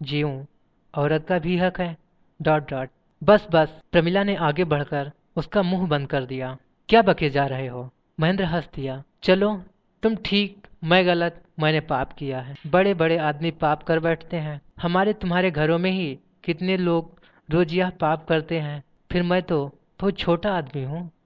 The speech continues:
डॉट डॉट।" थोड़ी देर तक दोनों के बीच मौन छाया रहा। महेंद्र बिस्तर में से निकलकर उठ खड़ा हुआ और देर तक कमरे में ऊपर नीचे टहलता रहा। वह उस हीनता के भाव को निकाल फेंकना चाहता था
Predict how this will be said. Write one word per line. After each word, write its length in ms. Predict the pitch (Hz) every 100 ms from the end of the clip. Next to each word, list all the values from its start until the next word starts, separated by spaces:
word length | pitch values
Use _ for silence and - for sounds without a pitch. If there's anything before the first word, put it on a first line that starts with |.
| _
डॉट 260 | 156 151 143
डॉट।" 200 | 139 135 - _ -
थोड़ी 180 | 202 208
देर 280 | 202 202 202
तक 160 | 143 -
दोनों 280 | 151 190 208
के 140 | 214
बीच 380 | 156 147 139 - _ _
मौन 220 | 156 170 175
छाया 340 | - 139 131
रहा। 340 | 131 131 131 - _ _ 151
महेंद्र 340 | 151 170 175
बिस्तर 360 | 160 151 - 175
में 160 | 175
से 160 | 165 170
निकलकर 640 | 143 170 175 170 139 156 -
उठ 140 | 180
खड़ा 280 | - 156 160
हुआ 380 | 147 139 131 135 - _ -
और 120 | 156
देर 300 | 147 170 180
तक 200 | 165 143 139 _
कमरे 280 | 180 175 196
में 160 | 196 180 -
ऊपर 260 | 156 185
नीचे 460 | 180 147 - 143 147 _ _ _
टहलता 420 | 156 156 151 151
रहा। 300 | 131 127 135 135 _ -
वह 140 | 175
उस 320 | 196 196 190
हीनता 460 | - 175 165 160 175
के 340 | - 147 135 - _ _ 147
भाव 260 | 160 180
को 120 | 180
निकाल 400 | 160 147 160 156
फेंकना 400 | 151 151 139 185
चाहता 400 | 190 151 135 143
था 300 | 135 139 131